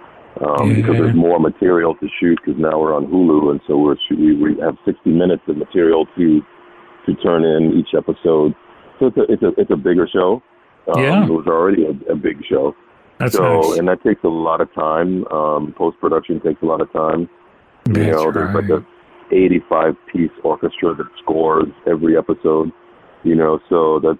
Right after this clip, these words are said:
Speaker 1: that's a
Speaker 2: Sure.
Speaker 1: whole big component as well. So, I mean, it's a big show. So, but,
Speaker 2: Mm-hmm.
Speaker 1: you know, I think it'll, it'll be well worth the wait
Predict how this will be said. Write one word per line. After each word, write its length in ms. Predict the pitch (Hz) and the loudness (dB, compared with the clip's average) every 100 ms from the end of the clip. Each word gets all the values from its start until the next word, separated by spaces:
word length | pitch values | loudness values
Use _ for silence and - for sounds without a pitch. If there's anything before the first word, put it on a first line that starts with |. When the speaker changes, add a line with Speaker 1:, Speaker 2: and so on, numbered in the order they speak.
| - | -2
Speaker 1:
that's 100 | - | 0
a 40 | |
Speaker 2:
Sure. 160 | 127 151 | 0 0
Speaker 1:
whole 200 | 85 78 | -2 -2
big 200 | 67 82 | -2 -4
component 580 | 80 76 90 80 80 76 | -4 -6 -2 -2 -2 -2
as 100 | 71 73 | -6 -2
well. 280 | 76 80 - | -2 -2 -4
So, 100 | - | -6
I 40 | |
mean, 100 | 143 | -2
it's 120 | 147 107 | -2 -2
a 40 | |
big 220 | 95 90 - | -2 -2 -2
show. 240 | 139 113 76 | -2 0 -2
So, 200 | 87 82 - _ _ _ _ | -2 -2 -4 _ _ _ _
but, 60 | 123 | 0
Speaker 2:
Mm-hmm. 260 | 120 117 151 | 2 4 4
Speaker 1:
you 60 | |
know, 140 | 160 127 | 2 2
I 80 | 131 | 0
think 200 | 185 202 | 0 2
it'll, 240 | 196 160 | 2 2
it'll 120 | 170 | 0
be 140 | 160 165 | 2 4
well 220 | 139 104 | 4 2
worth 200 | 90 76 | 0 -2
the 80 | 80 | -6
wait 180 | 67 | -6